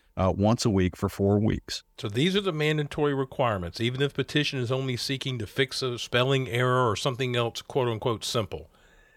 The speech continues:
Speaker 2: Now, Tane, this statute specifically has a, a, I guess, a special provision for people who are victims of family violence or victims of human trafficking.
Speaker 1: Right. There is an exception for that if the pe-,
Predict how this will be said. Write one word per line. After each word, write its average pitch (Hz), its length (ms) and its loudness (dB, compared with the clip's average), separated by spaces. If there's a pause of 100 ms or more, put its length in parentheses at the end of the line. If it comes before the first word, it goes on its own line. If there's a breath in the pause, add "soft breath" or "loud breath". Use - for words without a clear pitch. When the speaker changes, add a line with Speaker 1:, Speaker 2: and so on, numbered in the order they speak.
(240 soft breath)
Speaker 2:
Now, 123 160 2
Tane, 151 480 2
this 143 180 2
statute - 460 0
specifically 147 640 -2
has 147 320 0
a, 127 340 -4
a, 117 260 -6
I 120 40 -4
guess, 120 300 -2
a 107 80 -6
special 113 380 0
provision 123 540 0 (560 soft breath)
for 120 200 2
people 147 360 2
who 127 140 4
are 110 100 4
victims 127 420 -2
of 160 100 0
family 151 360 -4
violence 123 540 0
or 131 400 2
victims 120 440 -2
of 113 120 -2
human 110 260 -2
trafficking. 95 600 -4 (400 soft breath)
Speaker 1:
Right. 98 280 4
There 131 220 6
is 180 160 4
an 180 100 4
exception 101 560 2
for 98 200 -4
that 95 280 4
if 107 180 0
the 104 320 2
pe-, 104 120 -4